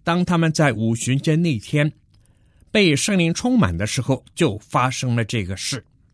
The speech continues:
但是在第十二节，众人说话了，众人都惊讶猜疑，彼此说，“这是什么意思呢？”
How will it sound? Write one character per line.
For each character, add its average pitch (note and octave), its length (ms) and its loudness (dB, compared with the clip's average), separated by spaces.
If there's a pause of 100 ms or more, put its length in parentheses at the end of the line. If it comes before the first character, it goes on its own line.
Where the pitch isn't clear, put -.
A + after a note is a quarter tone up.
(1300)
但 E3 120 0
是 D3+ 180 -2
在 C#3 200 2
第 B2+ 260 -6
十 - 260 -4
二 E3 180 -2
节， - 300 -6 (520)
众 F3+ 240 4
人 G#2 180 2
说 A#2+ 260 -2
话 A2+ 280 -4
了， F2+ 200 -10 (1600)
众 G#3+ 220 2
人 E3 500 4 (200)
都 A#3 300 2
惊 B3 440 2
讶 F3 220 2
猜 G3 340 -2
疑， G3+ 360 -2 (640)
彼 G#3 160 0
此 C3+ 220 -2
说 F#3 320 -2 (800)
，“这 - 140 -10
是 - 340 -6
什 A#2 380 -2
么 C#3 180 4
意 D#4 320 2
思 F3+ 200 0
呢？” F3 220 2